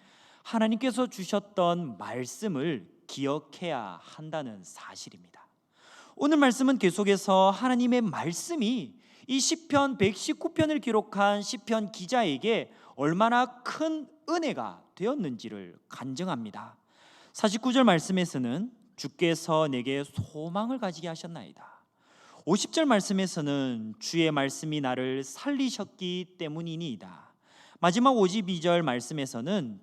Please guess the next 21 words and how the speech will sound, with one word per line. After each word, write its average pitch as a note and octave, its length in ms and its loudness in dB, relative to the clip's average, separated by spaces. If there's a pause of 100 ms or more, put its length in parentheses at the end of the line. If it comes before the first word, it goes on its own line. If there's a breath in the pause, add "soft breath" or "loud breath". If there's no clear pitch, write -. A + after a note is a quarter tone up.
"주의 C3+ 600 -2
옛 C#3 440 -4
규례들을 A#2+ 560 -4
내가 B2+ 280 -4
기억하고 D3 840 -6 (160 loud breath)
스스로 A3 720 -2
위로하였나이다" C3+ 1500 -6 (260 soft breath)
라고 A#2+ 720 -4
고백합니다. A#2 760 -10 (880 soft breath)
우리는 A#3 300 6
당시 F3+ 680 0
시편 - 400 -6
기자가 E3+ 600 2
처했던 A3 540 -4
상황을 F3+ 800 -4
말씀 C#3 440 -8
속에서 C3 720 -2
조금 B2+ 580 -4
엿볼 A#2 340 -4
수 D#3+ 140 -8
있습니다. G2 640 -12